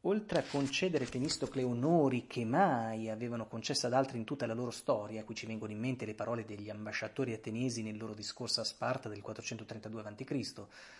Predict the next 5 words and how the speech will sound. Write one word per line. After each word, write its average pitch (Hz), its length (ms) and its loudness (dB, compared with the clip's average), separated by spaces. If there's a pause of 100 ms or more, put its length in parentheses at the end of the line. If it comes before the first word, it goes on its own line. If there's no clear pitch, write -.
(280)
secondo 120 400 -4
Tucidide 120 500 -2
I 117 220 -2
settantaquattro. 110 920 4
Ecco, - 260 4